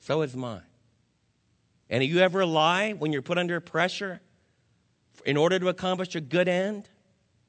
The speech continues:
That's Caiaphas. Any of you ever plot?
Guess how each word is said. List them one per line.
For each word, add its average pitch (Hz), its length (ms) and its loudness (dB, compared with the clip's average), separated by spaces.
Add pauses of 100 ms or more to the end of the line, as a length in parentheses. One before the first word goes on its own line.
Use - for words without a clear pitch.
(1080)
That's 113 240 -4
Caiaphas. 170 840 -4 (2000)
Any 147 160 4
of 175 60 4
you 180 100 4
ever 180 300 4
plot? 165 680 0